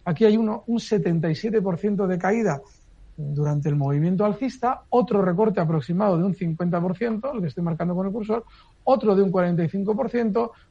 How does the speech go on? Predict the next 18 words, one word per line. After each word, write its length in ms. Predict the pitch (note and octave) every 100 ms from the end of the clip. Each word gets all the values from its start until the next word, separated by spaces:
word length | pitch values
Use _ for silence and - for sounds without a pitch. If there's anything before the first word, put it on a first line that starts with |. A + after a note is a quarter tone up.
| _
otro 300 | - C4 A3+
de 80 | G3+
un 100 | G3
veinte 240 | G3 F#3+ G3
por 140 | A3
ciento, 280 | A#3 A3 A3+
es 60 | G3+
decir, 280 | - D#3+ C#3+ - - _ _ - -
es 100 | -
un 80 | E4
valor 380 | E4 D#4 D4+ - - - _ - - - - -
que, 280 | D3 G3+ G3+
si 160 | -
usted 320 | G#3+ - D4+ E3+ -
cree 240 | - C4 B3
en 60 | A3
el 100 | F#3+
sector 460 | F3 C#3+ - B2+